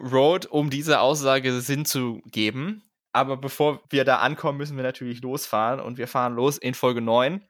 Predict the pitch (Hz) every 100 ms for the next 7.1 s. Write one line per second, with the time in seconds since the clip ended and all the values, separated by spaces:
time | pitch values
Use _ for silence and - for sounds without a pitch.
0 | _ - 147 165 160 131 - - - 120
1 | 110 104 104 117 123 240 - 135 143 120
2 | 131 - 190 214 123 - - 156 - -
3 | - - 139 135 - 127 139 202 - 131
4 | 151 160 - 120 - 160 240 113 120 123
5 | 131 123 120 113 117 117 131 220 240 -
6 | _ _ - 113 104 98 - 87 98 180